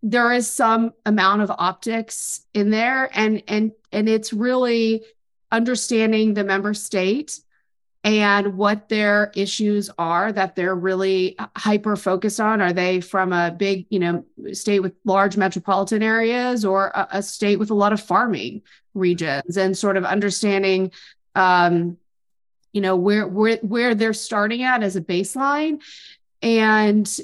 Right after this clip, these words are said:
you know, I would, I would say just to, to, just to react to what Doyle said, you know, every issue is a little bit different.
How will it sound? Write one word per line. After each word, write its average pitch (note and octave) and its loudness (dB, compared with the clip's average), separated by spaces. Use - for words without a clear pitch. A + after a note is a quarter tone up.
you C4+ -4
know, G3+ 2
I G#4+ 4
would, A4 2
I D#4 4
would E4+ 2
say C#4 2
just B3 -4
to, G#3 -2
to, G#3 -2
just G#3+ -6
to F3+ -4
react G3 2
to G3+ 0
what F#3+ 0
Doyle F#3 0
said, G3 0
you B3 -4
know, B3+ -2
every G4+ 0
issue G#3+ -2
is G#3 0
a G3+ -2
little F3+ -2
bit E3+ -8
different. A#3+ -2